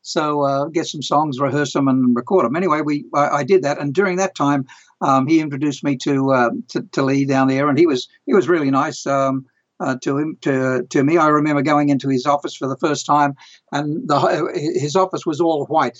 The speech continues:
The desk was white, the, the, um, um, the carpet was white, the walls, everything was, uh, was white, including, um, Lee. And anyway, uh, uh, the,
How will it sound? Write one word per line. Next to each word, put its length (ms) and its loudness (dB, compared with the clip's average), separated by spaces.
The 80 -10
desk 280 -8
was 160 -4
white, 260 0
the, 280 -2
the, 340 2
um, 600 2
um, 640 0
the 100 -4
carpet 400 0
was 220 0
white, 280 2
the 80 0
walls, 560 2
everything 320 2
was, 280 -2
uh, 340 2
was 200 -6
white, 300 0
including, 560 -2
um, 480 -2
Lee. 380 0
And 180 2
anyway, 320 4
uh, 140 2
uh, 400 2
the, 100 -6